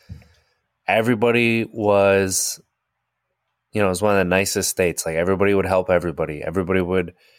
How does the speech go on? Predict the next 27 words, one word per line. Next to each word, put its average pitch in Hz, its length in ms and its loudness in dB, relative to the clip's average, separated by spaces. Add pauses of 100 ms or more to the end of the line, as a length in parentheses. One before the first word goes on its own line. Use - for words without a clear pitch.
(280)
you 95 80 -10
know, 87 120 -6
give 90 220 -2
their 95 160 2
own 92 140 2
shirt 90 380 0
for 92 140 -2
their 87 140 2
neighbor. 85 640 -4
Everybody 92 520 0
would 87 380 0 (380)
go 95 180 2
out 95 140 4
of 95 80 -2
their 95 140 2
way 87 300 0
to 82 360 -2 (160)
protect - 720 -4 (120)
other 92 240 2
people. 90 480 -6 (800)
Um, 87 500 0 (1900)
that's 104 220 0
not 143 140 0
the - 80 -2
case - 440 -4
right 78 180 -6
now. 78 280 -10